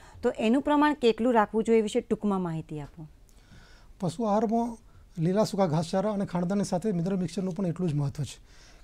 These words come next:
Speaker 2: કારણ કે મિનરલ મિક્સચર એટલે આપણે ગુજરાતી ભાષામાં કહીએ તો ખનિજ સારોનું મિશ્રણ. એનું પશુના પ્રજનન અને પશુના ઉત્પાદન માટે ખૂબ જ અગત્યનું છે. ઘણી વખતે અમે પશુઓનો કેમ્પ કરતા હોઈએ છીએ, એમાં પશુપાલકો પોતાના પશુને લઈને આવતા હોય છે.
Speaker 1: હમ.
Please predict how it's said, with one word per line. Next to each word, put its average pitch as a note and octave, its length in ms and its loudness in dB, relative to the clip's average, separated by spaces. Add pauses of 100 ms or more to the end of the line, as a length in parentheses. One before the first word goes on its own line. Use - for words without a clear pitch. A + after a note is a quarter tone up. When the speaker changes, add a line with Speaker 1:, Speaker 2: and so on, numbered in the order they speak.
(240)
Speaker 2:
કારણ F3+ 200 4
કે A3 100 2
મિનરલ G#3 300 6
મિક્સચર G#3+ 320 4
એટલે A#3+ 340 0 (440)
આપણે G#3+ 400 4
ગુજરાતી F#3+ 380 2
ભાષામાં G3 340 2
કહીએ G3 220 2
તો B3 120 -6
ખનિજ G#3+ 300 4
સારોનું G#3+ 460 2 (120)
મિશ્રણ. F#3 380 2 (640)
એનું A#3+ 420 2
પશુના A3 420 2
પ્રજનન G#3 500 2 (320)
અને G3+ 100 0
પશુના G3+ 360 0
ઉત્પાદન F#3+ 440 0
માટે G#3 320 0 (280)
ખૂબ G3 160 0
જ G3+ 80 0
અગત્યનું D3+ 400 -2
છે. - 140 -12 (340)
ઘણી F#3+ 180 4
વખતે A3+ 260 6
અમે A3+ 180 6
પશુઓનો G#3 420 0
કેમ્પ F3+ 240 -2
કરતા E3 200 -2
હોઈએ D3+ 200 2
છીએ, C#3 140 -6 (360)
એમાં G3 160 0
પશુપાલકો G#3 500 2
પોતાના F#3+ 280 0
પશુને G3 380 -2
લઈને F#3 400 0
આવતા D#3+ 240 0
હોય D3 180 0
છે. D3+ 120 -2
Speaker 1:
હમ. G#3+ 240 -4